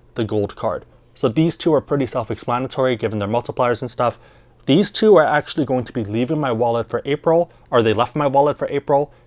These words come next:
and the main reason is because it didn't make sense to keep them in because I'm done the minimum spend or the specific spend that I was going for. So for the Alaska Business card,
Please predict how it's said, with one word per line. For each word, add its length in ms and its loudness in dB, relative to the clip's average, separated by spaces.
and 100 -2
the 20 2
main 300 -2
reason 320 -2
is 100 -6
because 500 -4
it 240 -6
didn't 320 2
make 180 -2
sense 240 -2
to 80 -8
keep 200 0
them 180 -4
in 160 -2
because 240 -4
I'm 120 -2
done 200 -4
the 80 -4
minimum 340 -6
spend 400 -4
or 240 2
the 120 -6
specific 720 -4
spend 420 -4
that 100 -2
I 60 -2
was 120 -6
going 260 -6
for. 300 -12
So 180 0
for 100 -2
the 120 0
Alaska 340 2
Business 340 -2
card, 380 0